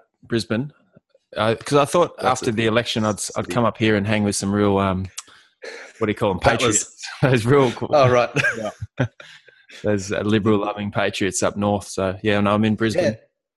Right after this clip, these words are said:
Speaker 2: Western Australia, stronghold. Liberal stronghold over here.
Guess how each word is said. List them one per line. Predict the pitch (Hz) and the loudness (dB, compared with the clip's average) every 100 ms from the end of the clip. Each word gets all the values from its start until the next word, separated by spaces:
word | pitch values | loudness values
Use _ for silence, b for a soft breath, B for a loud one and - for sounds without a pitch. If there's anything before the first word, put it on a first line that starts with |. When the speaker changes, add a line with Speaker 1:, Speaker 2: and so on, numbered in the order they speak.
| _ _ _ - | _ _ _ 0
Speaker 2:
Western | 151 185 196 | 2 2 0
Australia, | 135 - 131 165 104 | -2 2 4 4 2
stronghold. | - 127 156 160 113 87 - - | -2 0 0 2 0 -2 -8 -16
Liberal | - 127 143 135 | -6 -4 -2 -2
stronghold | - 127 135 135 117 | 0 0 2 4 4
over | 101 90 | 2 2
here. | 98 127 143 | 2 0 -2